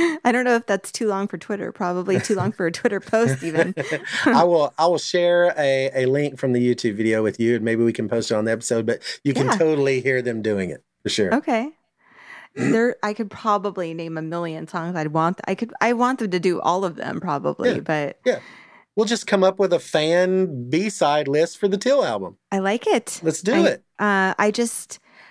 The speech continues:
Speaker 1: you know what? I started a, um, a collaborative Spotify playlist,
Speaker 2: Mm-hmm.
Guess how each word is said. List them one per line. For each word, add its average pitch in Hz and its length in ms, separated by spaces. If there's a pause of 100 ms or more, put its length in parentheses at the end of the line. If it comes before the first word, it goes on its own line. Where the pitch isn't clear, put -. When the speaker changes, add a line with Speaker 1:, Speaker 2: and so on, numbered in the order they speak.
(100)
Speaker 1:
you 233 100
know 277 120
what? 240 360
I 214 300
started 220 500
a, 202 240
um, 170 560
a 190 120
collaborative 185 800
Spotify 185 760
playlist, 185 960
Speaker 2:
Mm-hmm. 156 200